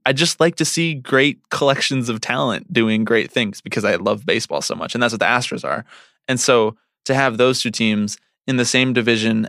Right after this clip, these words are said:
as the A's, who I want to root for because I want you to be happy, and when the A's are bad, you're so sad. And then also the Mariners, who have so many fun players, Dee Gordon,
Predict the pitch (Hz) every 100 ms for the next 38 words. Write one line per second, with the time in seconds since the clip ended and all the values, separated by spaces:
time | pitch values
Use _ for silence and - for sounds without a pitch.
0 | - 110 101 98 101 - _ _ _ -
1 | - 165 156 117 127 - 120 104 107 104
2 | 110 - 113 110 - 117 104 101 107 104
3 | 104 117 117 131 107 104 95 104 104 104
4 | 101 101 107 98 90 101 98 80 76 -
5 | - - 95 90 92 - 76 50 - -
6 | _ _ _ _ _ - 220 254 294 302
7 | 262 277 370 208 156 151 202 - 247 233
8 | 220 226 214 240 208 135 131 120 147 160
9 | 156 151 151 151